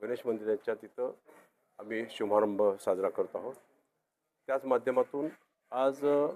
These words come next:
हा शुभारंभ मिरजच्या सत्तावीस वीस वार्डपर्यंत हा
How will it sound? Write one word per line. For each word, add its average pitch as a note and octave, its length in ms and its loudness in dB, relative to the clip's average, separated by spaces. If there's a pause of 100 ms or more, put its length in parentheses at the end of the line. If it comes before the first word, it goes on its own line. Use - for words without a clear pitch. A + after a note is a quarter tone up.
(880)
हा B2+ 140 4
शुभारंभ C#3 480 4
मिरजच्या C#3+ 760 6
सत्तावीस - 960 -4 (420)
वीस C#3 220 -10
वार्डपर्यंत C3 560 4
हा B2 520 4